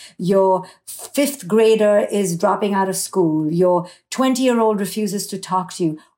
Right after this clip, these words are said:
All these pivotal moments of pain will happen where your ego is forced to surrender and you're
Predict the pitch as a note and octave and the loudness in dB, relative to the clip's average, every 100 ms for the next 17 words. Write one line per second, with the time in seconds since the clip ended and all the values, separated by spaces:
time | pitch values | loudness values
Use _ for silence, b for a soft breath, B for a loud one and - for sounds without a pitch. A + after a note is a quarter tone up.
0 | - A#3+ C4+ C#4+ A#3+ B3 A#3+ A3+ - - | -2 2 2 2 2 2 2 0 -2 -4
1 | - B3+ C#4 C4 A3 F#3+ G3 A3+ A#3 F#3 | -2 0 2 2 2 2 2 2 2 0
2 | E3 E3 - - G3 G3+ A#3+ D#4 E4+ _ | -2 -6 -8 -6 -2 0 0 -4 -10 _
3 | _ _ E3 F3 C#4+ D#4+ - D#4+ D#4+ F3+ | _ _ -2 2 2 2 0 -2 0 -2
4 | E3+ A#3 - _ _ - F3 G#3+ G3+ F3 | -2 -8 -12 _ _ -4 2 2 2 2
5 | G#3+ A3+ C4 - A#3+ B3 G#3 F#3+ G3 F#3+ | 2 2 2 -2 -4 -2 0 0 0 -4
6 | - - G#3 A#3 - - - G3+ F#3 F3+ | -4 0 0 0 -2 -6 -4 0 0 -2
7 | E3+ - D#3+ E3+ E3+ G#3 C4 D4 - b | -4 -4 0 0 0 0 -2 -4 -10 b
8 | b G3 G3+ F#3+ | b 0 2 2